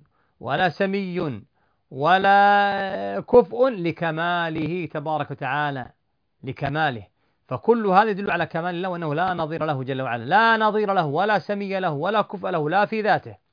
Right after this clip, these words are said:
ولا في أفعاله ولا في أسمائه ولا في صفاته ولا في ألوهيته، فهو جل وعلا لا سمي له في ألوهيته، بل هو المعبود المستحق العبادة وحده لا شريك له،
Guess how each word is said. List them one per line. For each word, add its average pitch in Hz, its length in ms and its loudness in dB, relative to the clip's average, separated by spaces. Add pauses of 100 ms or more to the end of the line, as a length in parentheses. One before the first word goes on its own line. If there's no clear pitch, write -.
(920)
ولا 185 360 4
في 214 200 -2
أفعاله 160 480 2 (680)
ولا 170 280 0
في 208 220 0
أسمائه 196 520 -2 (640)
ولا 190 320 4
في 208 160 0
صفاته 220 580 -2
ولا 247 220 2
في 180 80 -4
ألوهيته، 147 540 -6
فهو 180 380 2
جل 175 280 -4
وعلا 165 420 0
لا 196 220 4
سمي 202 340 -6
له 175 180 0
في 175 140 -6
ألوهيته، 160 600 -4 (440)
بل 139 120 -6
هو 165 140 -2
المعبود 156 400 -4
المستحق 151 440 -6
العبادة 151 320 -4
وحده 147 240 -4
لا 143 120 -4
شريك 127 360 -10
له، 202 180 -6